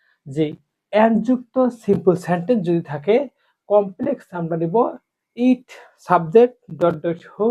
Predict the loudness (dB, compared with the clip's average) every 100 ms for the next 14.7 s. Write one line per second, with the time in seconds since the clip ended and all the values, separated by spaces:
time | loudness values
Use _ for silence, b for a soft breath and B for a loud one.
0 | -4 -10 _ _ _ -6 -4 -6 -8 -6
1 | -6 -8 _ _ _ -6 -4 -4 -8 _
2 | _ -10 -10 -8 -8 0 0 2 0 2
3 | 2 0 -8 _ _ _ -2 -2 -2 4
4 | 4 4 -6 _ -4 -4 -6 -18 -20 _
5 | _ _ 0 2 2 -2 -6 -10 b b
6 | b 2 2 0 -2 -2 -2 -4 -4 -8
7 | _ _ 4 4 4 -2 -6 -6 -6 -8
8 | -8 -2 -2 0 -2 -2 -4 _ 4 6
9 | 6 4 -2 0 0 -2 -6 _ -8 -8
10 | -6 -6 -6 -8 _ _ _ -4 -2 -2
11 | -4 -8 -8 -2 -2 -2 -6 _ -2 -2
12 | -2 -2 -2 -6 -8 -8 _ _ _ -2
13 | -2 -2 0 0 2 0 2 2 2 0
14 | -4 -4 2 4 6 6